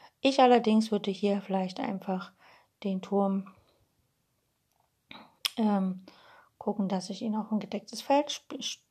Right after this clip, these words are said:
stelle und dann mit Turm H acht einfach matt setzen kann. Ne, aber man kann halt auch mit E acht sich nachher eine Dame holen. Gucken wir uns die Stellung mal weiter an. Nehmen wir mal an, an der Stellung ist Folgendes geändert. Äh, Weiß hat noch den König auf H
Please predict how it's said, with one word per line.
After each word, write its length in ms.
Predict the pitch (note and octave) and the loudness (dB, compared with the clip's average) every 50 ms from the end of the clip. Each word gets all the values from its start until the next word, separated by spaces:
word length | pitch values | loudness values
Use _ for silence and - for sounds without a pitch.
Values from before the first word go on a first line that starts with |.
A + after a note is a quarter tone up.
| - | -14
stelle 440 | - G#3+ - - A#3 A3+ A3+ A3 A3 | -10 -8 -4 0 2 4 4 4 4
und 240 | G#3+ G#3 G3+ F#3 - | 2 0 -2 -4 -4
dann 180 | G3 F#3 F#3 F#3 | -4 -6 -6 -6
mit 140 | F#3 F#3 | -8 -8
Turm 260 | - - F#3+ G3 F#3 - | -6 -6 -6 -6 -4 -4
H 120 | A3 - | -6 -6
acht 200 | C#4+ G3 - - | -6 -8 -10 -10
einfach 240 | A3 F#3+ - - G3+ | -10 -10 -10 -10 -10
matt 240 | F#3+ F#3+ F#3+ - - | -8 -8 -10 -10 -14
setzen 280 | - - - - A#3 | -18 -16 -12 -10 -10
kann. 280 | A3+ - G3+ F#3 F3+ - _ _ _ _ _ _ _ _ _ - | -8 -8 -8 -10 -10 -12 _ _ _ _ _ _ _ _ _ -6
Ne, 160 | G3 G3+ C4 | -6 -4 -4
aber 220 | B3 A3 A3 G#3+ | -4 -6 -6 -6
man 200 | F#3+ F#3 F#3+ F#3 | -4 -4 -6 -6
kann 260 | F#3 - G3 F#3 F#3 G3+ | -8 -8 -8 -8 -6 -6
halt 180 | G#3+ A#3+ - | -6 -4 -2
auch 100 | - G#3+ | -2 -2
mit 240 | F#3+ F#3+ F#3 F#3 - | -2 -4 -6 -6 -6
E 180 | - - - - | -6 -6 -4 -6
acht 200 | - - - - | -6 -8 -12 -16
sich 180 | - - - | -20 -14 -10
nachher 260 | - G#3 F#3+ - - | -10 -10 -8 -8 -8
eine 180 | - A3+ G#3+ G3+ | -8 -6 -6 -8
Dame 360 | - G#3 G3+ G3 F#3+ F#3 F#3+ | -8 -8 -8 -6 -6 -6 -6
holen. 200 | G3 G3 F#3+ F#3 - _ _ _ _ - - - - - - - - | -8 -10 -10 -12 -14 _ _ _ _ -20 -20 -20 -20 -20 -20 -4 4
Gucken 240 | - D#4 D4+ F4 D#4+ | 6 6 8 8 8
wir 120 | D4 C#4+ | 8 10
uns 140 | C4+ C4+ C4+ | 8 8 6
die 80 | - A#3+ | 4 2
Stellung 340 | A#3 - A3 G3 G3 F#3+ | 2 2 0 0 0 0
mal 200 | F#3+ F#3 F3+ F#3 | -2 -2 -4 -4
weiter 420 | F3 F3+ F3+ G3 A3+ A3+ C#4+ C4 - | -6 -4 -4 -4 -2 0 2 2 4
an. 120 | C#4 D4 F4 G#4 - _ _ _ _ - - - - - _ _ | 2 2 0 -2 -8 _ _ _ _ -20 -20 -20 -20 -20 _ _
Nehmen 200 | - A3 A3 A3 | 4 6 6 6
wir 120 | A3 G3+ - | 4 2 0
mal 140 | F#3+ F#3 | 0 2
an, 180 | G#3 A#3 A#3+ B3+ | 2 4 4 2
an 140 | A#3+ A3+ G#3+ | 2 2 0
der 80 | G#3 | 0
Stellung 380 | G3 - - G3 G3 G3 G3 F#3+ | -2 -4 0 0 0 0 0 -2
ist 100 | F#3 F#3 | -4 -6
Folgendes 560 | - - F#3+ F#3+ F#3+ F#3+ F#3+ - F#3+ F#3+ - | -6 -6 -4 -4 -2 -4 -4 -6 -8 -10 -6
geändert. 540 | - - - G#3 A3 A#3 A#3+ C#4+ D4 D4 - - - - - - - - _ | -4 -4 -2 0 0 2 2 2 0 0 -4 -18 -20 -20 -20 -20 -20 -16 _
Äh, 260 | - - G#3 G3 F#3+ F3+ | -2 0 2 2 2 0
Weiß 300 | F#3 F#3+ G3 G#3 - - | 0 0 0 0 0 -2
hat 140 | A3 A3 | -4 -4
noch 80 | G#3 F#3+ | -4 -6
den 180 | - - G3 F#3+ | -6 -6 -8 -6
König 400 | - - G3+ G3+ G3+ G3+ - - | -4 -2 0 0 0 -2 -2 -4
auf 220 | G3 - - - | -4 -6 -6 -6
H 160 | F3+ F3 F3 | -6 -6 -6